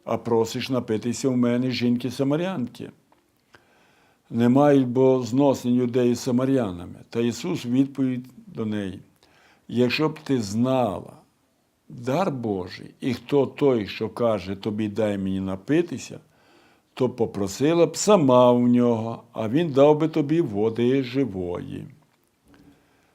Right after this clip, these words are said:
Промовила до нього жінка: «Ти і зачерпнути не маєш чим, а криниця глибока,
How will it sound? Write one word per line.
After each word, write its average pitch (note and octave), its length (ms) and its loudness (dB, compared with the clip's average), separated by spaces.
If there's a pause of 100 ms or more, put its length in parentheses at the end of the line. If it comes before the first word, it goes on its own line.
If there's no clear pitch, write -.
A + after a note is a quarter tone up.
(100)
Промовила C#3 520 4
до D#3 140 2
нього E3+ 220 2
жінка: A2+ 480 -4 (960)
«Ти A2+ 380 2
і B2+ 100 0
зачерпнути C3 920 2
не D3 120 6
маєш B2 540 4
чим, G2 300 -4 (720)
а A2 300 2 (160)
криниця A#2 560 -2
глибока, C#3+ 680 2